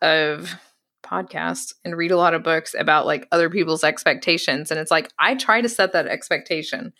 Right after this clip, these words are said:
of, "I will not respond to you immediately. I'm not a slave to my phone."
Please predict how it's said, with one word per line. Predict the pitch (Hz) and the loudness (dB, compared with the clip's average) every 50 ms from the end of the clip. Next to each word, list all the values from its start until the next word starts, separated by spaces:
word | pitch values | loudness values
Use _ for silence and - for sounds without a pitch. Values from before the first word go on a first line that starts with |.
| _ - - _ _ _ _ _ | _ -20 -20 _ _ _ _ _
of, | 165 165 151 147 143 - - - _ _ _ _ _ - | 4 4 4 4 2 -2 -6 -16 _ _ _ _ _ 2
"I | 151 156 180 220 | 4 4 4 4
will | 240 208 170 165 | 2 2 0 2
not | 151 151 160 165 - | 2 2 2 2 2
respond | - 175 - - 196 202 214 208 - | 0 -6 -2 0 2 2 2 0 -2
to | - 151 | -4 -4
you | 147 | -4
immediately. | 139 135 131 131 131 127 80 87 143 135 143 175 202 - _ _ _ _ _ _ _ _ _ _ _ _ _ _ _ _ _ _ _ _ | -4 -6 -8 -6 -6 -6 -4 -4 -4 -2 -2 -4 -6 -8 _ _ _ _ _ _ _ _ _ _ _ _ _ _ _ _ _ _ _ _
I'm | 139 147 156 160 | 2 2 4 4
not | 151 156 170 | 4 4 4
a | 208 | 2
slave | - - 147 123 131 127 | 2 0 2 2 2 -2
to | - 165 | -4 -2
my | 165 175 175 | 2 2 0
phone." | 175 - - 185 156 - - - - | 2 2 2 2 2 2 -2 -8 -10